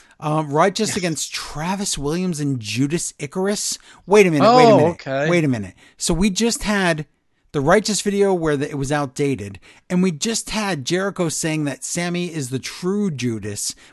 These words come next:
Speaker 1: but then we have a guy named Judas in the next match.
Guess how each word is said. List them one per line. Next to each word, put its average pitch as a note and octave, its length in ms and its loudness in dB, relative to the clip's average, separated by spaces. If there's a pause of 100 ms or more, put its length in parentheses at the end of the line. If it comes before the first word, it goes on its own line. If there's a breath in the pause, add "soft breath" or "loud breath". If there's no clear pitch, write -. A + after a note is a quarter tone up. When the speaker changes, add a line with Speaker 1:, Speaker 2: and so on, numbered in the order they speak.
Speaker 1:
but D3 120 -4
then G#3 140 4
we G#3+ 80 2
have G3+ 100 0
a F#3+ 60 0
guy F3 580 0
named E3 320 2
Judas C#3 380 0
in D3 80 0
the C#3 80 2
next C3+ 420 0
match. - 560 -2